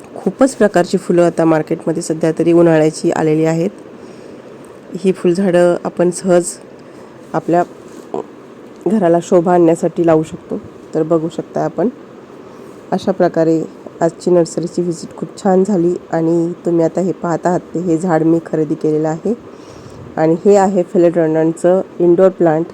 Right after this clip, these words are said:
तर पाहू शकताय, खूप मळलं होतं ते रोडवरच्या मातीमुळं, तर त्या भैयांना म्हटलं, "जरा क्लीन करून द्या." त्यांनी मग हे झाड क्लीन करून दिलं. छोटे छोटे दोन पॉट खरेदी केले मी सिरॅमिकचे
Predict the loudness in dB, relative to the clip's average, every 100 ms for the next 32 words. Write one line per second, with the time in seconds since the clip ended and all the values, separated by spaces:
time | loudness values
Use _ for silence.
0 | -16 -10 -6 -4 -4 -4 -4 -2 -2 -4
1 | -18 -20 -20 -20 -20 -14 -2 -2 2 4
2 | 6 6 4 2 2 2 0 -4 -2 2
3 | 4 4 2 0 2 0 -2 -2 -4 -6
4 | -4 -2 -2 -2 -2 -2 -2 0 0 -2
5 | 0 2 4 4 2 2 0 -2 -4 -4
6 | -2 -4 -4 -4 -4 -2 -4 -2 -2 0
7 | 0 0 0 -2 -6 -8 -20 -20 -20 -20
8 | -20 -20 -8 -2 -2 0 -2 2 2 2
9 | 2 0 0 0 0 0 -2 0 2 2
10 | 2 0 -8 -20 -20 -20 -20 -20 -20 -20
11 | -20 -20 -6 0 2 2 0 0 -2